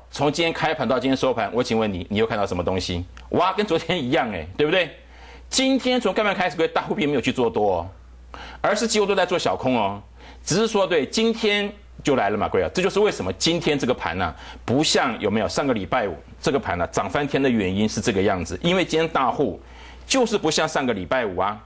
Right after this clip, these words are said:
从开盘对不对，就强力做多啊。导播来，我们拉，拉到上面看，所以上礼拜五一天的时间涨了快一百六十点上去嘛。各位啊，其实不要说今天呢，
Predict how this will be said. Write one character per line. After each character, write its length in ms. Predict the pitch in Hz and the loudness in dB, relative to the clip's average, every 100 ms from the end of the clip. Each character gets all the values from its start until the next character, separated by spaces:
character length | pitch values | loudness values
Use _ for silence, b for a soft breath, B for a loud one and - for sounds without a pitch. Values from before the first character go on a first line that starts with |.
| B B - | B B -6
从 160 | - | -2
开 160 | 170 196 | 0 0
盘 140 | 160 | 0
对 80 | 151 | 0
不 80 | 147 | 2
对， 160 | 147 101 | 2 0
就 100 | 156 | -4
强 200 | - 127 | -2 0
力 100 | 147 | 2
做 160 | 147 | 2
多 160 | 127 131 | 2 2
啊。 240 | 123 123 - | 2 -2 -6
导 80 | - | -4
播 120 | 113 | 0
来， 80 | 113 | 0
我 40 | |
们 140 | 101 113 | 0 -2
拉， 80 | 113 | -2
拉 140 | 113 | -2
到 100 | 117 | -2
上 140 | 107 110 | -2 -4
面 100 | 98 | -4
看， 200 | 104 80 B B | -6 -6 B B
所 120 | - | -2
以 40 | 160 | 0
上 200 | 175 139 | 2 0
礼 100 | 107 | 0
拜 180 | 139 | 0
五 100 | 120 | 0
一 60 | 170 | -4
天 120 | 170 | -2
的 80 | 151 | -2
时 80 | 143 | 0
间 120 | 131 | 0
涨 120 | 113 | 0
了 60 | 104 | -2
快 140 | 123 | -2
一 40 | 117 | -2
百 120 | 95 | 0
六 100 | 107 | 0
十 100 | 98 | -2
点 160 | 90 | -4
上 180 | 80 95 | -2 -2
去 120 | 87 85 | -2 -4
嘛。 120 | 73 - - B B B B | -6 -12 -20 B B B B
各 100 | 185 | 2
位 80 | 165 | 4
啊， 100 | 110 - | 4 2
其 80 | 214 | 0
实 100 | 233 | 0
不 100 | 202 | 0
要 100 | 190 | 0
说 140 | 185 | 0
今 260 | 170 165 160 | 0 -2 0
天 200 | 135 | 0
呢， 100 | 120 | 0